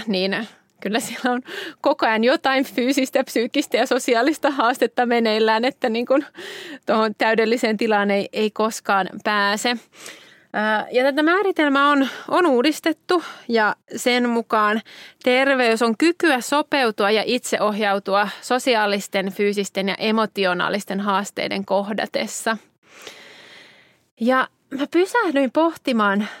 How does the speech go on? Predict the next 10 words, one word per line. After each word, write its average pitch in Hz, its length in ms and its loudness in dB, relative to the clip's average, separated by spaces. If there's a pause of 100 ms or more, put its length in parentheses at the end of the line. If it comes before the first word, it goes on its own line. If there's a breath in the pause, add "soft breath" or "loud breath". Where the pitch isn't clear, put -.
(200 loud breath)
tätä 220 160 -4
määritelmää 214 640 0
ja 208 40 -2
totesin, 220 460 -2
että, 202 380 -4 (1600 soft breath)
että 233 260 -4
siis 233 240 -2
äidin 294 500 2
elämän 220 520 0
näkökulmasta 208 1200 -2